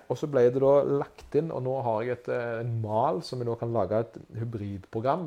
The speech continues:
til mange forskjellige mennesker på. Eh, og kan liksom legge det ut, og gjerne selge det til folk som ønsker å på en måte trene en hybridtrening. For det programmet har jeg ikke hatt, eh, som jeg har vært nok fornøyd med da.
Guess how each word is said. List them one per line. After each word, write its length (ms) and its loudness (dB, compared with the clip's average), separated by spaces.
til 120 -6
mange 420 -6
forskjellige 500 -6
mennesker 420 -6
på. 220 -4
Eh, 640 6
og 200 -2
kan 200 -2
liksom 220 -6
legge 280 2
det 140 0
ut, 220 -4
og 60 6
gjerne 200 2
selge 480 -2
det 120 -2
til 100 -4
folk 200 -6
som 160 -6
ønsker 360 -8
å 160 -8
på 80 -6
en 80 -6
måte 240 -10
trene 400 -4
en 80 -2
hybridtrening. 800 -4
For 100 -6
det 120 0
programmet 300 0
har 200 0
jeg 120 -10
ikke 160 -8
hatt, 400 -20
eh, 360 2
som 160 -6
jeg 80 0
har 120 -2
vært 240 -4
nok 280 -12
fornøyd 500 -8
med 160 -4
da. 100 -8